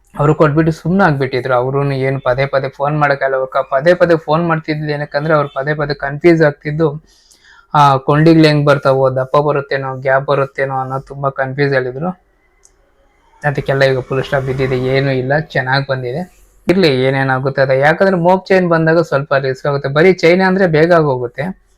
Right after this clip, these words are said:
ಮೋಪ್ ಅಂದ್ರೆ ಸ್ವಲ್ಪ ಲೇಟ್ ಆಗುತ್ತೆ ಅಷ್ಟೇ, ಇನ್ನೇನಿಲ್ಲ. ಹ್ಮ್, ನಿಮ್ಗೆ ಏನಾದ್ರು ಬೇಕಿದ್ರೆ ಬಂದು ಜಿ ಸೆವೆನ್ ಅಲ್ಲಿ ಆರ್ಡರ್ ಮಾಡಿ. ನಮ್ಮ ಅಂಗಡಿ ಬಂದು ಚಿಂತಾಮಣಿಯಲ್ಲಿ ಒಂದಿದೆ, ಕೆ ಆರ್ ಪುರದಲ್ಲಿ ಒಂದಿದೆ. ಕೆ ಆರ್ ಪುರ ಅಂದ್ರೆ ಮೆಡಲ್ ಸಿಗ್ನಲ್ ಹತ್ರ ಎಸ್ ಜೆ ಎಸ್ ಕಾಲೇಜ್ ರೋಡಲ್ಲಿ ಬರುತ್ತೆ. ನಾನ್ ಭಾನುವಾರ ಮಾತ್ರ ಕೆ ಆರ್ ಪುರದಲ್ಲಿ ಇರ್ತೀನಿ, ಮತ್ತೆ ಮಿಕ್ಕಿದ ದಿನಲೆಲ್ಲ ಚಿಂತಾಮಣಿಯಲ್ಲೇ ಇರ್ತೀನಿ.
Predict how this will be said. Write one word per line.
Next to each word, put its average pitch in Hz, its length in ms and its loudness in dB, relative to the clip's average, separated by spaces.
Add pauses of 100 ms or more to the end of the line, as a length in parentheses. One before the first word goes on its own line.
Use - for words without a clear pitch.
(260)
ಮೋಪ್ 170 220 2
ಅಂದ್ರೆ 175 240 2
ಸ್ವಲ್ಪ 131 300 -6
ಲೇಟ್ 127 300 -2
ಆಗುತ್ತೆ 123 280 -6
ಅಷ್ಟೇ, - 220 -14
ಇನ್ನೇನಿಲ್ಲ. 120 420 -12 (120)
ಹ್ಮ್, 190 100 -2 (200)
ನಿಮ್ಗೆ 151 220 -2
ಏನಾದ್ರು 147 240 -2
ಬೇಕಿದ್ರೆ 143 320 -2
ಬಂದು 139 240 -4
ಜಿ 143 200 -6
ಸೆವೆನ್ 147 200 -4
ಅಲ್ಲಿ 143 180 -4
ಆರ್ಡರ್ 139 200 -4
ಮಾಡಿ. 160 320 -6 (420)
ನಮ್ಮ 147 200 0
ಅಂಗಡಿ 147 160 2
ಬಂದು 147 220 0
ಚಿಂತಾಮಣಿಯಲ್ಲಿ 139 720 0
ಒಂದಿದೆ, 139 280 2
ಕೆ 160 160 0
ಆರ್ 127 160 0
ಪುರದಲ್ಲಿ 131 340 -2
ಒಂದಿದೆ. 143 240 -6
ಕೆ 147 140 -6
ಆರ್ 135 160 -2
ಪುರ 135 140 -6
ಅಂದ್ರೆ 151 200 -2
ಮೆಡಲ್ 135 360 -2
ಸಿಗ್ನಲ್ 139 360 -6
ಹತ್ರ 156 160 -2
ಎಸ್ 143 280 2
ಜೆ 147 80 0
ಎಸ್ 135 200 -2
ಕಾಲೇಜ್ 139 300 -2
ರೋಡಲ್ಲಿ 131 380 -4
ಬರುತ್ತೆ. 131 440 -8 (1800)
ನಾನ್ 151 240 4
ಭಾನುವಾರ 160 360 4
ಮಾತ್ರ 160 340 4
ಕೆ 160 180 2
ಆರ್ 139 120 2
ಪುರದಲ್ಲಿ 135 360 0
ಇರ್ತೀನಿ, 160 400 -2
ಮತ್ತೆ 147 420 -4
ಮಿಕ್ಕಿದ 139 320 -4
ದಿನಲೆಲ್ಲ 143 440 0
ಚಿಂತಾಮಣಿಯಲ್ಲೇ 139 640 -2
ಇರ್ತೀನಿ. 180 400 -6